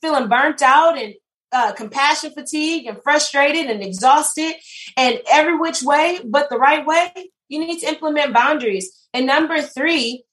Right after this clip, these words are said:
you need to start asking yourself what you need. I think we get in, uh, the routine of everybody's all about self-care, right? But go-, people say, when I say, "Okay, I'm gonna go do some self-care," they're like, "Oh, you're gonna get your nails done?" No. "Are you gonna get your toes done?" No.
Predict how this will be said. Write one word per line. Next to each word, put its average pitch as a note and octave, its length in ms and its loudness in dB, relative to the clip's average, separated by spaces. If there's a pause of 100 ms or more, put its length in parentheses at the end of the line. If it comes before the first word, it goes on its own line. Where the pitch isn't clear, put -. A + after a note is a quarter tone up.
you C#4+ 160 0
need D#4+ 180 0
to D#4+ 80 -6
start D4 300 2
asking C#4 420 0
yourself C4 460 -2
what A#3 300 -2
you A3+ 180 -6
need. G#3+ 540 -4 (200)
I C4 100 2
think D#4+ 220 0
we B3+ 180 -4
get B3+ 380 0
in, A#3 440 0
uh, A3 180 4
the A3 160 4
routine B3+ 640 -4
of F#3+ 240 -2 (480)
everybody's D4+ 400 2
all B3+ 160 4
about A#3 220 2
self-care, G3+ 520 -4
right? F#3+ 360 -4 (720)
But B3+ 220 0
go-, C4+ 280 -2
people E4 200 0
say, C4 280 0 (100)
when B3 120 -4
I C4 80 2
say, B3 160 0
"Okay, C#4+ 180 2
I'm E4+ 120 0
gonna E4+ 160 0
go D4+ 100 0
do B3+ 80 -6
some A#3 160 -10
self-care," A3+ 300 0
they're A3+ 80 0
like, G#3 120 2
"Oh, B3 60 4
you're C4+ 100 2
gonna C4+ 140 0
get - 160 -8
your A#3 80 -4
nails A#3+ 200 2
done?" F#3+ 220 -6
No. D#4 220 0 (600)
"Are C4 60 4
you C4 80 4
gonna B3+ 160 2
get B3+ 120 -4
your B3+ 80 -6
toes C4+ 200 0
done?" G#3 180 -8
No. F#4+ 280 2